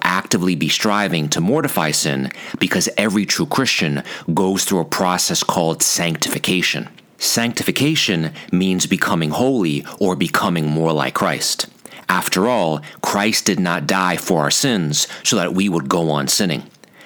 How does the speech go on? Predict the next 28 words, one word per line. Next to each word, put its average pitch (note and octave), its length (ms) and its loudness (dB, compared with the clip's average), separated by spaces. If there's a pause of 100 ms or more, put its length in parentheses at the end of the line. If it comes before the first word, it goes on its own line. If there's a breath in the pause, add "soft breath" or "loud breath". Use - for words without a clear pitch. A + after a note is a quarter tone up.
(200 loud breath)
This, C3 300 0
of - 140 -4
course, F#2+ 340 2
does F2+ 180 0
not D#2+ 240 0
mean G2 440 2 (160 loud breath)
we A2 80 4
will F2 260 2
ever G2 240 2
reach F2+ 260 0
a F2+ 40 0
state E2+ 320 0
of D#2+ 100 -2
perfection D#2+ 720 0 (120)
here E2 320 0
on D#2+ 140 0
earth. - 380 -2 (440 loud breath)
It G#2 160 0
can, B2 300 0
in G#2 100 0
fact, E2+ 360 -2
frustrate F2+ 500 0
many C3 240 2
Christians D#2 680 0 (220 loud breath)
if - 160 0
they F#2 140 2
mistakenly F2+ 600 0
believe F2+ 560 0